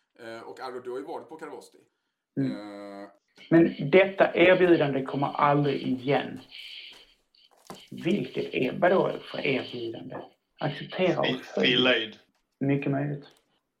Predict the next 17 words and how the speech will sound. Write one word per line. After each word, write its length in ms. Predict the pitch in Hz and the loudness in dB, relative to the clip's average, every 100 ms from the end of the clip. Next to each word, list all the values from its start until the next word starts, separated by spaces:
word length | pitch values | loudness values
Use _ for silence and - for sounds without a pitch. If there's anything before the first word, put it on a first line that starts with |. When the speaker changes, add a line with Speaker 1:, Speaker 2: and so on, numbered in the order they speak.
| _ - | _ -2
Speaker 3:
Oavsett 360 | 156 139 160 - | 0 0 -2 -4
så 120 | 127 | -4
måste 300 | 143 - 139 | -6 -8 -2
vi 80 | 131 | 0
leta 200 | 127 147 | 0 0
upp, 400 | - - _ 117 | -4 -6 _ -8
eh, 440 | 113 113 113 117 | -2 0 0 2
järnpakten-representanter. 1400 | 131 147 143 131 - - 110 - 117 - 110 110 107 - - _ _ _ - | 2 2 2 0 0 -8 -14 -14 -16 -16 -16 -16 -16 -20 -20 _ _ _ 2
Speaker 2:
Ja, 280 | 151 143 - - | 4 4 0 2
den 120 | 156 | 4
här 200 | 143 131 | 6 2
Speaker 3:
Vi 80 | 127 | 2
vet 140 | 123 139 | 6 6
Speaker 2:
Tia-, 200 | 143 139 | 6 2
Speaker 3:
det. 180 | - - _ _ _ - | -2 -8 _ _ _ 4
Speaker 2:
Tiara, 560 | 151 147 151 143 135 | 8 10 10 8 4
Tiana. 580 | - - 139 135 127 - | 2 -2 2 2 0 -8